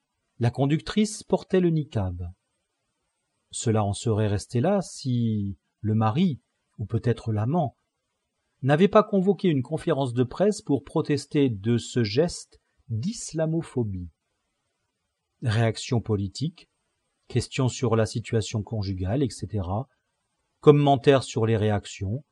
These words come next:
On a fini par accuser le gouvernement d'avoir provoqué l'événement et l'on justifie le mari amant se vantant de ses maîtresses.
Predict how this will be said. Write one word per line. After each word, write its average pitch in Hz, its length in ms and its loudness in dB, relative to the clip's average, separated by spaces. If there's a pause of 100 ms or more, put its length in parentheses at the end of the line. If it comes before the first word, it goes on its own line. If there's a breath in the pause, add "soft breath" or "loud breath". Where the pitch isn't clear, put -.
(800)
On 151 140 2
a 196 80 6
fini 208 260 4
par 175 200 2
accuser 175 360 -2
le 175 100 4
gouvernement 156 560 0
d'avoir 147 360 0
provoqué 156 640 0
l'événement 147 880 2
et 107 100 0
l'on 110 240 0
justifie 143 680 -6
le 123 140 2
mari 127 400 2
amant 120 440 0 (420)
se - 200 -4
vantant 151 520 0
de 175 120 0
ses 151 180 -4
maîtresses. - 720 -8